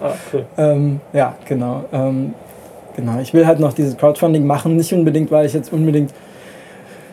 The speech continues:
Speaker 2: so krass viel Geld irg-, irgendwie verdienen möchte daran, aber mein ganzes Material ist über die Zeit kaputt gegangen und,
Speaker 1: Mhm.
Speaker 2: ähm, ich will irgendwie den Menschen die Möglichkeit geben, mir da einen Energieausgleich für zu geben, falls sie Bock haben.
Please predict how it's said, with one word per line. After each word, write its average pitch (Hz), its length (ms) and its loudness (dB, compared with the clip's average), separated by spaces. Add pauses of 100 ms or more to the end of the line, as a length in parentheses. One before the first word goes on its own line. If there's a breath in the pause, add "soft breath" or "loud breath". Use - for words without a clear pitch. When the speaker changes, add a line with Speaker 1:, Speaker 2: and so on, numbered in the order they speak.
Speaker 2:
so - 160 -2
krass 170 260 0
viel 165 160 4
Geld 165 380 4
irg-, 147 420 2 (220 loud breath)
irgendwie 143 320 0 (260)
verdienen 147 400 0
möchte 147 260 0
daran, 139 460 0
aber 131 380 0 (100)
mein 131 180 -2
ganzes 139 260 -2
Material 135 440 -2
ist 143 160 -6
über 131 140 -4
die 131 100 -4
Zeit 131 240 -4
kaputt - 320 -10
gegangen 127 480 -4 (100)
und, 135 200 -4
Speaker 1:
Mhm. 135 60 -6
Speaker 2:
ähm, 123 260 -2 (400 loud breath)
ich 120 140 -10
will 160 220 0
irgendwie 180 600 4
den 151 160 2
Menschen 147 280 -2
die 139 40 0
Möglichkeit 139 520 -4
geben, 135 500 -4 (320)
mir 135 360 -2
da 131 180 0
einen 127 100 -6
Energieausgleich 131 760 -6
für 147 120 -16
zu - 140 -18
geben, 123 340 -8
falls 131 220 -8
sie 131 80 -10
Bock 123 260 -8
haben. 147 300 -10